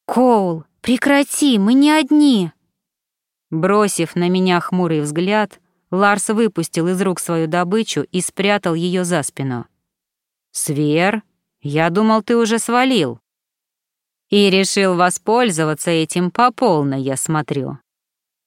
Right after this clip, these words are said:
хмыкнул я, потешаясь над его смущением. Хотел добавить, что уже ухожу, и они могут располагаться с комфортом. Но фея, схватившись за ручку двери,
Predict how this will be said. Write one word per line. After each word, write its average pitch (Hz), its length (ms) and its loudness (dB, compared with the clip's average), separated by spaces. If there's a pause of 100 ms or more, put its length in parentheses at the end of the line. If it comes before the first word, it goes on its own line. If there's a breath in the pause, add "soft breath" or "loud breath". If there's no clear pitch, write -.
хмыкнул 190 560 0
я, 202 260 0
потешаясь 175 640 -2
над 170 140 0
его 170 200 -2
смущением. 139 840 -4 (880)
Хотел 185 400 0
добавить, 202 540 0
что - 240 -2
уже 226 240 0
ухожу, 220 560 0
и 131 160 -4
они 185 260 2
могут 190 320 -2
располагаться 202 720 -2
с - 60 -8
комфортом. 175 800 -4 (580)
Но 180 260 2
фея, 214 560 0
схватившись 190 800 -2
за 180 160 0
ручку 175 340 -4
двери, 160 560 -2